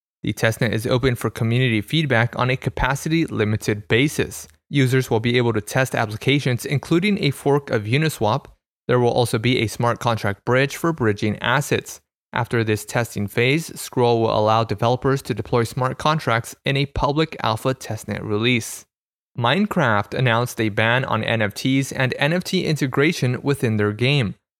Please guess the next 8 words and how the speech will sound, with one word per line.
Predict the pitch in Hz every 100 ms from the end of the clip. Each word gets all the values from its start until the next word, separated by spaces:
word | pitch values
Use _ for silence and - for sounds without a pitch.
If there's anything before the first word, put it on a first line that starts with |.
| _
Minecraft | 110 110 113 120 110 -
updated | 113 - 117 123
its | 123 107 -
usage | 123 131 139 107
guidelines, | - 113 143 117 113 156 -
citing | - - 110 110
that, | 104 - -
quote, | 131 135 -